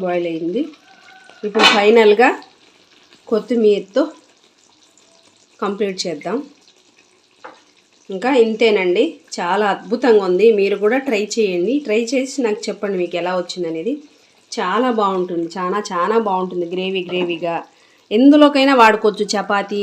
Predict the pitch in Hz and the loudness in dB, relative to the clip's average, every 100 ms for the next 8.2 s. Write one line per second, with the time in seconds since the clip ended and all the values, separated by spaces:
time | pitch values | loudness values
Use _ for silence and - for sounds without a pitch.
0 | 202 196 208 202 214 202 196 196 196 208 | 0 2 0 0 0 0 0 2 4 4
1 | 226 220 190 226 240 226 240 233 190 180 | 2 0 2 4 4 4 6 6 4 2
2 | 180 175 175 - 370 359 - - - - | 0 -4 -4 -2 -4 -4 -12 -20 -18 -2
3 | 208 208 254 302 240 220 226 220 196 220 | 0 4 2 4 6 6 6 2 4 6
4 | 233 202 190 320 320 262 202 175 185 165 | 6 4 0 -2 -2 0 0 0 -4 -6
5 | - 160 - _ _ _ _ _ _ - | -10 -14 -16 _ _ _ _ _ _ -12
6 | 240 226 247 214 196 208 302 - 202 202 | -10 -6 -2 0 0 0 -8 -6 -2 0
7 | 220 214 208 190 175 240 220 190 180 180 | 0 -2 -2 -4 -4 -4 0 0 -2 -6
8 | 180 | -4